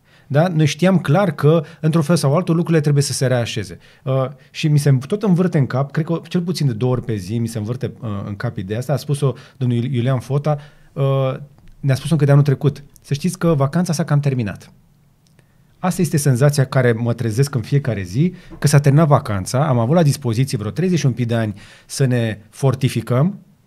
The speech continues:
așa, și să ne pregătim pentru lumea asta,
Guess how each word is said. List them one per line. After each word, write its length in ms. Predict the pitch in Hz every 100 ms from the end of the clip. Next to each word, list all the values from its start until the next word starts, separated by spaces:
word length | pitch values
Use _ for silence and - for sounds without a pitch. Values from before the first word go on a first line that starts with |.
| _ -
așa, 380 | 104 - 180 190 -
și 180 | - 143
să 140 | 156
ne 120 | 156 147
pregătim 500 | 147 135 139 170 151
pentru 460 | 165 151 151 147
lumea 420 | 135 127 147 127
asta, 320 | 123 - 175